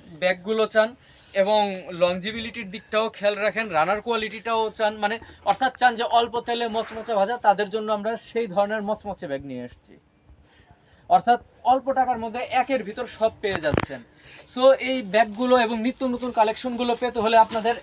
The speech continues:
একটা জায়গাতেই আসতে হবে। চকবাজারে হাজারো দোকান আছে, এর মধ্যে একটাই দোকান আপনার আসতে হবে, একটাই শোরুমে আসতে হবে, সেটা হলো আলতাফ বিন মনির ব্যাগ গ্যালারিতে। আসুন, এসে প্রোডাক্টগুলোর কোয়ালিটি দেখুন, যাচাই করুন, এরপর আপনারা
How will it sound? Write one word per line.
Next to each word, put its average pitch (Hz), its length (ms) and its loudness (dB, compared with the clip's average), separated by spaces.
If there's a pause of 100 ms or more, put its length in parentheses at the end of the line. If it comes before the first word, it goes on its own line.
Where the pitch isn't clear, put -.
(120)
একটা - 260 0
জায়গাতেই 220 400 2
আসতে - 180 -8
হবে। 160 200 -6
চকবাজারে 226 500 -4
হাজারো 214 260 2 (100)
দোকান 233 260 -2
আছে, 233 160 -4 (580)
এর 254 180 6
মধ্যে 233 240 4 (500)
একটাই 262 340 2 (400)
দোকান 233 280 2
আপনার 226 220 0 (100)
আসতে - 240 -10
হবে, 226 160 4 (120)
একটাই 247 360 -2
শোরুমে 226 380 -2
আসতে - 340 -8
হবে, 233 160 4 (380)
সেটা 214 220 2
হলো 226 160 8
আলতাফ 220 280 4
বিন 214 160 0
মনির 214 260 4
ব্যাগ 180 180 4
গ্যালারিতে। 147 420 0 (640)
আসুন, 247 300 -2 (320)
এসে 196 240 -6
প্রোডাক্টগুলোর 220 520 0
কোয়ালিটি 220 440 0
দেখুন, 226 240 -4 (180)
যাচাই 214 400 2
করুন, 240 220 -2 (600)
এরপর 226 340 0 (240)
আপনারা 208 260 -2